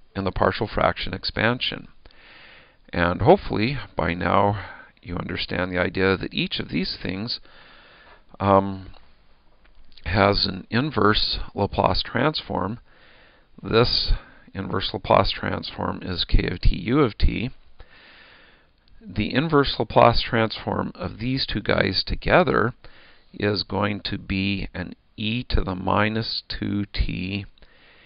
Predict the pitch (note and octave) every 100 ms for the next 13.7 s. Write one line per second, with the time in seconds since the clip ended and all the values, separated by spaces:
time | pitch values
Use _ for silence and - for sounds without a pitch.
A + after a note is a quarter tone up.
0 | _ _ _ - G2+ G2+ F#2+ E2+ F#2 F#2+
1 | F#2+ F#2+ F#2 F#2 E2 - _ _ _ -
2 | F2 F2+ G2 F#2+ F#2+ F2+ E2+ E2 E2+ E2+
3 | F2 - - - - - - - - -
4 | - - C3 - G2+ - G#2 - G#2+ F#2
5 | - A2 - A2+ G2+ F#2+ - A2 G2+ -
6 | A2+ G2 G2 - - - - _ _ _
7 | - A2 G#2 - - - - F2 F#2 -
8 | - - - - - - - _ _ _
9 | _ _ _ _ _ _ _ _ _ _
10 | _ _ _ _ _ _ _ _ _ _
11 | _ _ _ _ - - - G#2+ G2+ -
12 | - - - F#2 F2 - F#2 E2 E2 G2+
13 | A2 - - G2 E2+ F#2 F2+